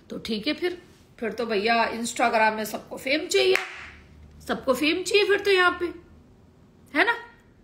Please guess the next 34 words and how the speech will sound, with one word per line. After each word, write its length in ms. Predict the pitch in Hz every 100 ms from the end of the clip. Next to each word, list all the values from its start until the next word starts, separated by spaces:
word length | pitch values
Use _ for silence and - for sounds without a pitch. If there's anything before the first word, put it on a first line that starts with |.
| _ _ _ _ - -
एक 220 | 233 240
औरत 540 | - 233 240 262 285
अपने 260 | 277 277 262
बेटे 320 | 233 233 262
के 140 | 269 277
साथ 480 | 277 247 254 - 294 254 - - -
रिलेशन 520 | 208 269 277 320 269
में 100 | 277
इतना 300 | 262 262 269 202 165
गंदी 360 | 220 220 240 330
ट्र-, 380 | 277 269 262 262 -
तरीके 360 | 247 233 226 262
से 160 | 254 254
ट्रोल 340 | 247 240 262
होती 320 | 254 190 254
है, 140 | 247 302 - - -
उसको 300 | 285 - -
आप 240 | 359 339 349
इग्नोर 360 | 294 311 330
करके 440 | 320 294 269 294 320
सिर्फ 260 | 320 302
आपको 360 | 277 262 262 311 311
क्या, 320 | 311 320 - - -
क्या 160 | 302
फोकस 400 | 311 339 339 330
करना 300 | - 320 302
है? 120 | 330 370 - - _ _ _ _ _ _ _ _ _ _ _ _ _ _ _
तो 80 | 202
चलो 260 | - 220
ठीक 200 | 247 302
है, 80 | 339
करो 240 | - 240 226
फोकस 400 | 294 277 349 -
फिर। 240 | 359 349